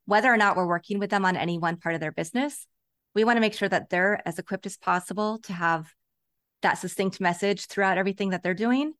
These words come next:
because then it makes it easier when we're going and speaking to journalists and talking about why they should write about this client or include them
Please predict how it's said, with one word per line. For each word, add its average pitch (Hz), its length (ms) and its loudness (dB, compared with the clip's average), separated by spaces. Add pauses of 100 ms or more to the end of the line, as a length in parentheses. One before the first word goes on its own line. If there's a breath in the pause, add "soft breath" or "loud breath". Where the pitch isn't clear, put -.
(240)
because 208 260 2
then 214 140 6
it 208 80 0
makes 202 200 -2
it 208 60 -2
easier 185 480 0
when 175 180 -2
we're 180 120 -2
going 175 220 -2
and 175 100 -6
speaking 180 340 -4
to 165 80 -4
journalists 156 760 -4
and 175 160 -2
talking 185 460 -4
about 160 420 -2 (460)
why 180 220 2
they 175 160 0
should 170 420 -4
write 175 180 0
about 160 360 0
this 160 180 -6
client 156 400 -2
or 165 80 0
include 170 380 -2
them 165 320 -2